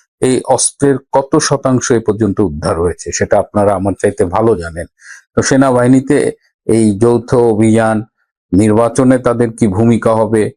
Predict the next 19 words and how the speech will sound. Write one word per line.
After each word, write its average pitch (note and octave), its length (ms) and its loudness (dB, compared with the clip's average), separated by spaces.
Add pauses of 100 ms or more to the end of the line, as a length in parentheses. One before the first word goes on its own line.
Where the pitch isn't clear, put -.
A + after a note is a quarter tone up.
(220)
সেটা C3 300 0
নিয়েও C3+ 220 4
তারা A2 320 -2
খুব G#2 380 -4
একটা F2 520 0 (880)
অনিশ্চয়তার C#3 760 0
মধ্যে F2 320 -2
আছে - 300 -4
যে G2 140 -2
নির্বাচনে A2 680 0
তাদের G2+ 380 -2
কোনো G#2 540 -2 (400)
হিডেন C3 300 2 (100)
এজেন্ডার A2 680 2 (180)
জন্য G#2 240 0
কাজে G2 280 0
লাগানো F#2 360 0
হবে F2 200 -2
কিনা, E2+ 300 -8